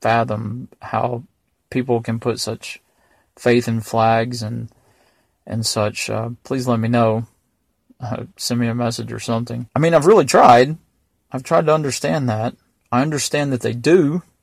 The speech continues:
It's just I don't understand how a thinking person can assign such value to,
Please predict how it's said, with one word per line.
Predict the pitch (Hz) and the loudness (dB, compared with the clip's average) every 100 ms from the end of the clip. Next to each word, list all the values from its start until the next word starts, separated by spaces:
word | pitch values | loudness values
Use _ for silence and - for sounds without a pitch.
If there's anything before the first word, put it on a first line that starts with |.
| _ | _
It's | - | -12
just | - 131 - | -6 -4 -2
I | |
don't | 123 117 135 135 | -4 0 0 2
understand | 135 123 - 127 | 0 -2 -2 -2
how | 123 117 | 0 0
a | |
thinking | 104 - 151 165 139 120 110 | -2 -6 -6 -6 -4 -4 -4
person | 110 123 113 123 123 117 _ _ _ | -6 -8 -8 -8 -10 -14 _ _ _
can | 131 | -4
assign | 123 113 135 127 127 | -2 0 2 2 2
such | 123 - 117 - | 0 -2 -4 -4
value | 123 120 131 117 113 120 | 0 2 2 0 -6 -10
to, | - 123 117 117 120 | -8 -4 -2 -4 -6